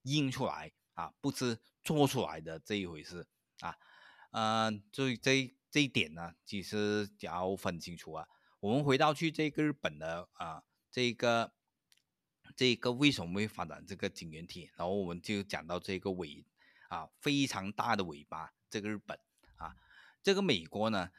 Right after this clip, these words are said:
其实是以为这个，啊，日本呢，一定是会分工了，他就没有自己要生产啊，啊，完全生产一个晶片的，啊，这个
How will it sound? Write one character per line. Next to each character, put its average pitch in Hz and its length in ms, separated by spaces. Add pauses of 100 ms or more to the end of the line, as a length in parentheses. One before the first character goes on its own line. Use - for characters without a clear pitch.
(120)
其 139 200
实 143 160
是 160 240
以 98 320
为 82 300
这 135 220
个， 127 180 (260)
啊， 87 200
日 107 160
本 78 240
呢， 76 80 (100)
一 131 100
定 117 240
是 113 240
会 110 200
分 78 260
工 - 220
了， 73 120 (220)
他 104 220
就 135 180
没 117 200
有 92 280
自 131 180
己 78 280
要 98 260
生 87 260
产 78 280 (280)
啊， 80 200 (580)
啊， 85 200
完 92 280
全 104 240
生 101 180
产 87 220
一 101 60
个 113 160
晶 95 320
片 98 260
的， 82 340
啊， 80 320
这 - 140
个 87 420